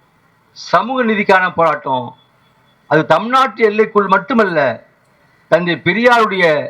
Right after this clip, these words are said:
இந்த சமூக நீதி குரல் இந்தியா முழுவதும் எதிரொலிக்க வேண்டும். உச்ச நீதிமன்றத்திற்கு முன்னாலே போகணும். உச்ச நீதிமன்ற நீதிபதியுடைய கொடும்பாவியை எரிச்ச இயக்கம் அந்த இயக்கம்.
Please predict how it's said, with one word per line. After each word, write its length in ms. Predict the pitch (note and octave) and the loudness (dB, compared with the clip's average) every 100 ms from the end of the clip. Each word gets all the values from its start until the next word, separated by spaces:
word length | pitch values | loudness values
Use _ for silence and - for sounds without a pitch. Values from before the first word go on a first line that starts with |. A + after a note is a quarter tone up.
| - _ _ _ _ _ | -14 _ _ _ _ _
இந்த 200 | D#3 F3 | 0 0
சமூக 380 | D#3 F3 A#3 C4 | 2 0 2 2
நீதி 220 | A3+ F#3 | 0 -2
குரல் 300 | F#3+ D#3 D3 A#2 _ _ _ _ _ - | -2 0 0 -6 _ _ _ _ _ -4
இந்தியா 420 | D3 G3 G#3+ A3 G#3 | 0 0 2 2 2
முழுவதும் 460 | G3+ A3+ A#3+ C4+ B3+ - | 0 -6 -4 -4 -4 -6
எதிரொலிக்க 460 | D#3+ G3 G3 F#3+ F#3 | -2 0 0 -2 -2
வேண்டும். 280 | E3 D#3+ D#3 | -2 -2 -6
உச்ச 240 | D#3 - | -6 -6
நீதிமன்றத்திற்கு 560 | B3 A#3 A3 G#3 G3+ G3+ | -2 0 0 0 -4 -6
முன்னாலே 380 | G3 A#3+ D4 D4 | -2 0 0 -2
போகணும். 400 | G#3+ E3+ A#2+ - _ _ _ _ _ _ _ _ _ _ _ _ - | -4 -4 -4 -12 _ _ _ _ _ _ _ _ _ _ _ _ -16
உச்ச 340 | D3 - C4 | -14 -4 -2
நீதிமன்ற 420 | C4+ B3+ A#3+ B3 A3+ | 0 0 0 0 0
நீதிபதியுடைய 540 | G#3 A#3 A#3 A#3+ B3 A#3+ - | -2 -2 0 0 0 -4 -2
கொடும்பாவியை 580 | A3 C#4+ D4 C#4+ C#4+ B3+ A3+ | -2 2 2 2 -2 -4 -4
எரிச்ச 220 | C4+ C#4 | -4 -4
இயக்கம் 300 | B3+ C#4+ D4 | 0 0 0
அந்த 100 | C4+ | -2
இயக்கம். 440 | A#3+ A#3 G3+ C#3 | 0 2 2 0